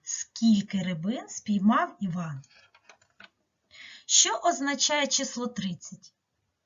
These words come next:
Це скільки спіймала Олеся.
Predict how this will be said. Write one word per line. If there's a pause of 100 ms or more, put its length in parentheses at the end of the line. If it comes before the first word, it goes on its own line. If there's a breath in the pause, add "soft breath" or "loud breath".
(1080)
Це
скільки
спіймала (240)
Олеся.